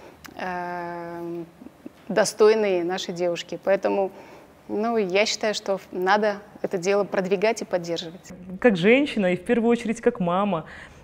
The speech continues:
Speaker 2: какие бы вы советы дали нашим казахстанским женщинам? Как быть активнее? А, как добиваться своих целей? А, как не унывать?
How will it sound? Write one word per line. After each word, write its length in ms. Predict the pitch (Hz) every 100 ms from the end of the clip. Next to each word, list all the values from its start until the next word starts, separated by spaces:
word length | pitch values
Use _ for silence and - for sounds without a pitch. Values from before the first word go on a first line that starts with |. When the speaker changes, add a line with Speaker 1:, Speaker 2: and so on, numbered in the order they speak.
| -
Speaker 2:
какие 340 | 208 - 392
бы 120 | 311
вы 100 | 240
советы 560 | 254 - 220 190 294 339
дали 240 | 208 247
нашим 300 | 233 220 240
казахстанским 600 | 226 180 175 170 151 156
женщинам? 460 | 135 139 - 139 135 - - - - -
Как 160 | 349 302
быть 160 | 320
активнее? 840 | 269 - 233 233 190 196 185 185 185 - - - - -
А, 260 | 170 175
как 420 | 170 294 - 220
добиваться 420 | 185 226 269 302 277
своих 380 | - 240 254
целей? 640 | - 185 180 190 180 180 180 - - - -
А, 460 | - 160 160 156 160
как 180 | 269 269
не 80 | 302
унывать? 600 | 269 170 175 180 -